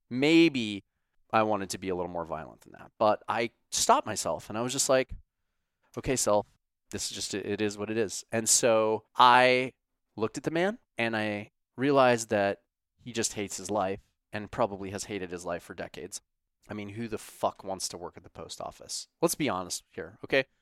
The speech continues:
Who wants to work at the fucking post office? It looks like the worst job on planet Earth. Like, I would rather be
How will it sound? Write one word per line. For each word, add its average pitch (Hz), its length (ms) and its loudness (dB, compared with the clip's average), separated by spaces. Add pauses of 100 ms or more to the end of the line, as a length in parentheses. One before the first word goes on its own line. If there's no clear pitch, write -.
(320)
Who 254 400 -2 (240)
wants 139 320 2
to 139 80 -4
work 110 280 -2
at - 80 -10
the - 80 -18
fucking 95 420 -4
post 85 280 -12
office? 85 260 -8
It 190 140 6
looks 170 240 2
like 127 180 8 (400)
the 135 80 0
worst 113 400 2
job 95 440 6 (400)
on 110 140 0
planet 95 380 -6
Earth. 65 340 -14
Like, 127 240 2
I 151 180 6
would 208 160 4
rather 151 300 8
be 110 500 -6